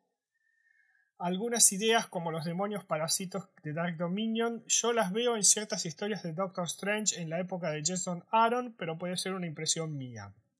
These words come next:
Y mientras estaba escribiendo este artículo descubrí que los derechos de estos personajes al momento son propiedad de la Random House y un día podrían volver, aunque si no lo creo muy probable. En general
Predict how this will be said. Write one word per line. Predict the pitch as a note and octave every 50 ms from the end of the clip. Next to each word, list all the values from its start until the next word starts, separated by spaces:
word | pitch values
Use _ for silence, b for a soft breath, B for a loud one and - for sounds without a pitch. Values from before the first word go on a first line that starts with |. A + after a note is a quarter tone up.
| _ _ _ _ _ _ _ _ _ _ _ _ _ _ _ _
Y | C4
mientras | B3+ C4+ A#3 B3+ A#3+ A#3
estaba | A#3+ A#3 - C4+ C4
escribiendo | C4 C4 - A#3 A#3+ B3 A#3+ A#3+
este | - - A#3+
artículo | A#3 A#3 - B3+ B3 - - A#3+ A#3+ A3
descubrí | G3+ G3 - - F#3 G#3 A3 A#3+ A#3 A3+ -
que | - F#3
los | F#3 F#3+ F3
derechos | G3 G3 A#3 B3 A#3 - A#3 G3+
de | G#3+
estos | G#3+ - A3 F#3 -
personajes | - G3 F#3 - G#3 A3+ A3+ A3+ - A3 - - -
al | G3+ F#3
momento | F3+ F#3 G3 A3 A#3 A3 A3
son | - - G#3+ G#3+ G3
propiedad | F#3+ F#3+ F3+ F#3 F3 F3+ F3+ G3 G#3+ A3 A3+ A3 G3+
de | F3 F3 F3
la | E3 E3
Random | E3 F3 G3+ G#3 G#3 F#3 F3+ G3+ F#3
House | - - B3 B3 B3 C4 B3+ - - - _ _ -
y | G3 F#3+
un | G#3+ G#3+ G3+
día | A3+ A3+ G#3
podrían | F#3 G3+ F#3 F#3+ G3 A3 A3 G#3+
volver, | G3+ G3+ G#3 G#3 A#3 A#3+ A#3+ C4 - - _ _ -
aunque | A#3 B3 A#3+ A3+ A#3+
si | A3+ - - G#3
no | G3+ G#3 G#3 G3+
lo | G3 F#3+ F#3+
creo | - - G3 G3 G3 G3 G3+ G3
muy | F#3 F3+ F3
probable. | D#3 - E3 D3 C#3+ B2 A2 G#2+ G#2+ A2 G#2+ G#2 G#2 G#2+ A2 - _ _ _ _ _ _ _ _ _ _ _ _ -
En | G#3 G#3+
general | - A#3+ A3+ A#3 B3+ C#4 D4+ E4 D#4 -